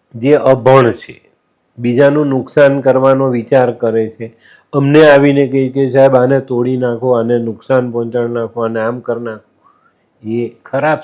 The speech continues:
શુક્રવાળો માણસ કહેવાય. કોઈકને નુકસાન પહોંચાડવા માટે અમારા જેવા માણસો પાસે આવે, તો એનું કુંડળીમાં શુક્ર એનો ખરાબ જ હોય, તો જ આવા વિચાર આવે એને. મટકામાં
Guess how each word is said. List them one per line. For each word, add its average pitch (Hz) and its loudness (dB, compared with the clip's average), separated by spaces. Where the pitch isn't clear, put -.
શુક્રવાળો 107 -8
માણસ 92 -14
કહેવાય. - -20
કોઈકને 180 2
નુકસાન 185 -2
પહોંચાડવા 175 2
માટે 180 0
અમારા 165 4
જેવા 156 2
માણસો 143 0
પાસે 113 -6
આવે, 95 -12
તો 101 -10
એનું 127 -6
કુંડળીમાં 127 -8
શુક્ર 123 -12
એનો 131 -6
ખરાબ 160 0
જ 123 0
હોય, 65 -20
તો 165 4
જ 175 2
આવા 160 6
વિચાર 113 -6
આવે 85 -14
એને. 73 -20
મટકામાં 139 2